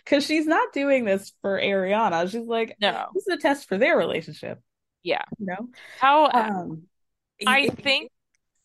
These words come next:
Speaker 2: it's pretty funny that Raquel kind of betrayed Tom by
Speaker 1: Mm-hmm.
Speaker 2: doing this, but it's like, I s-, I still feel like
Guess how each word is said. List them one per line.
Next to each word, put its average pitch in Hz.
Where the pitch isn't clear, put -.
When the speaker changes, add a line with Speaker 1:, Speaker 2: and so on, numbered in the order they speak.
Speaker 2:
it's 294
pretty 233
funny 196
that 190
Raquel 175
kind 185
of 175
betrayed 175
Tom 175
by 220
Speaker 1:
Mm-hmm. 208
Speaker 2:
doing 180
this, -
but 233
it's 226
like, 233
I 233
s-, -
I 233
still 247
feel 220
like 175